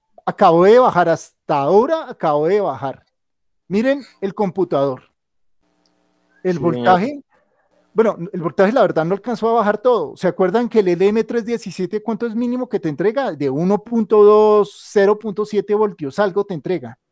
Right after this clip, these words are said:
Speaker 1: ¿sí? O sea que no,
Speaker 2: Sí.
Speaker 1: no alcanzó a quedar en nuestro eje cero cero, ¿vale? Ahí está quedando a cuánto voltaje.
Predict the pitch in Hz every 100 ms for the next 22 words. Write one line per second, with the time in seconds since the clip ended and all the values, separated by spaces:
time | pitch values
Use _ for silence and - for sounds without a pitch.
0 | _ _ - 208 208 _ _ _ _ -
1 | 175 208 196 202 208 214 208 196 185 214
2 | 202 202 208 202 190 202 208 - 160 147
3 | 202 196 196 185 190 214 135 _ _ _
4 | _ _ _ - 208 277 _ _ _ -
5 | 151 - 196 214 202 208 202 202 185 202
6 | 208 170 - 170 160 233